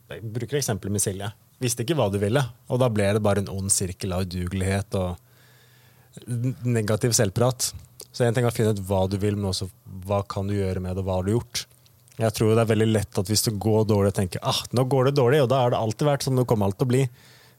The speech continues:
I stedet for å ta, titte tilbake to uker, fem uker, tre måneder, og finne ut hva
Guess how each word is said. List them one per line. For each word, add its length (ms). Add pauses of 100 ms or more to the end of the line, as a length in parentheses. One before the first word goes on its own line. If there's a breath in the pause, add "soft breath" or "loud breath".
(140)
I 80
stedet 240
for 140
å 20
ta, 200 (920)
titte 240
tilbake 480
to 300
uker, 260
fem 320
uker, 320 (160)
tre 240
måneder, 320 (640 soft breath)
og 80
finne 220
ut 20
hva 140